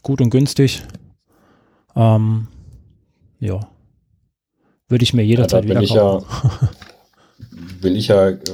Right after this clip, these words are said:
Speaker 2: fast, äh, also wenn man so will, im gegenteiligen Lager. Also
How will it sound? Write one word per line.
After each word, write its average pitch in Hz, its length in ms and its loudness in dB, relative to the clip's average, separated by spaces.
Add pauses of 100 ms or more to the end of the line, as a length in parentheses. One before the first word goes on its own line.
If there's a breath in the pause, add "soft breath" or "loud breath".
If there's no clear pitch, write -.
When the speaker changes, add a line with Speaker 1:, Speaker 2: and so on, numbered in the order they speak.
(140)
Speaker 2:
fast, - 500 -2
äh, 101 260 -10
also 90 380 -6
wenn 90 120 0
man 117 120 4
so 104 160 -2
will, 107 120 0
im 98 140 2
gegenteiligen 110 580 -2
Lager. 113 480 4
Also 92 380 -2